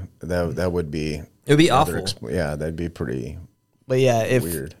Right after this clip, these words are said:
Speaker 2: if, if, like, Mike, if you were ever to listen to this, know that, that, um,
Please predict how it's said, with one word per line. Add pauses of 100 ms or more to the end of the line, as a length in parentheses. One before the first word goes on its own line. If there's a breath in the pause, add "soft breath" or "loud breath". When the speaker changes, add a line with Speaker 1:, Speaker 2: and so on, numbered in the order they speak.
(180)
Speaker 2:
if,
if,
like,
Mike,
if
you
were
ever
to
listen
to
this,
know
that, (280)
that,
um,